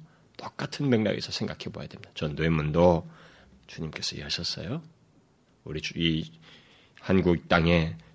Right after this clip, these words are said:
주님께서 열어주시고 뭐 세계 곳곳마다 열어주셨잖아요. 우리나라 땅에도 열어주셨습니다.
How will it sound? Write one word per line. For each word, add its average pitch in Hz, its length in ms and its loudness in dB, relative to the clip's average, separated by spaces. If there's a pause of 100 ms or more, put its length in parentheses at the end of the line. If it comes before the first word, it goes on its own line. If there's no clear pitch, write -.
주님께서 82 560 -2
열어주시고 85 420 -4
뭐 85 280 -2
세계 85 640 0
곳곳마다 101 580 2
열어주셨잖아요. 98 840 -2 (480)
우리나라 92 400 4
땅에도 82 300 -4
열어주셨습니다. 82 840 -8